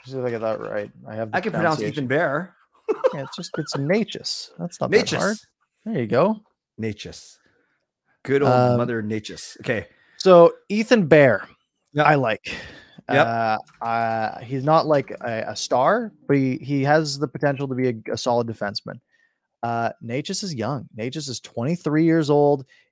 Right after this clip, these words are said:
Speaker 1: He is
Speaker 2: Mm-hmm.
Speaker 1: a, he's a player. He's got twenty points, th-, twenty-eight points in forty-eight games this year. Last year, he had forty-one points in fifty-three games.
Speaker 2: Yeah.
Speaker 1: Um, he, he, he's an R F A, right? Obviously, he's gonna need a contract this year. He's gonna get paid decently well, right? Maybe in the
Speaker 2: Yeah.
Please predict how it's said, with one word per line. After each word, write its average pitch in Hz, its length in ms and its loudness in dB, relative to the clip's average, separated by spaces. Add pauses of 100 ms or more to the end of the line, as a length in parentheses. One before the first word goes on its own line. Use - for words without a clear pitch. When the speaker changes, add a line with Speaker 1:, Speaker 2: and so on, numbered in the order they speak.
Speaker 1:
He 123 180 -2
is 120 140 -2
Speaker 2:
Mm-hmm. 123 100 4
Speaker 1:
a, 123 180 0
he's 117 180 -4
a 131 40 -6
player. 147 360 4
He's 107 160 -6
got 120 180 0
twenty 139 240 -6
points, 143 320 -4
th-, - 200 -8
twenty-eight 156 400 -2
points 147 280 -4
in 123 80 -10
forty-eight 135 320 -4
games 120 240 -6
this 143 200 -4
year. 151 120 0
Last 120 340 -2
year, 156 60 -2
he 135 40 -2
had 110 80 -6
forty-one 123 600 -4
points 135 280 -6
in - 60 -20
fifty-three 139 480 -8
games. 165 520 0 (420)
Speaker 2:
Yeah. 82 100 -16
Speaker 1:
Um, 120 680 -2 (400)
he, 139 340 -6
he, 131 320 -8 (520)
he's 123 180 -4
an 127 40 -2
R 147 160 6
F - 120 0
A, 123 300 4
right? 117 240 -2
Obviously, 113 320 -4
he's 113 100 -8
gonna 131 120 -4
need 127 120 -4
a 110 40 -10
contract 120 300 -6
this 110 140 -10
year. 117 80 -6
He's 107 80 -10
gonna 143 160 -2
get - 220 -2
paid 131 280 -4
decently 110 400 -8
well, 101 240 -4
right? 113 300 -2
Maybe 117 240 -6
in 117 100 -8
the 117 100 -4
Speaker 2:
Yeah. 127 160 0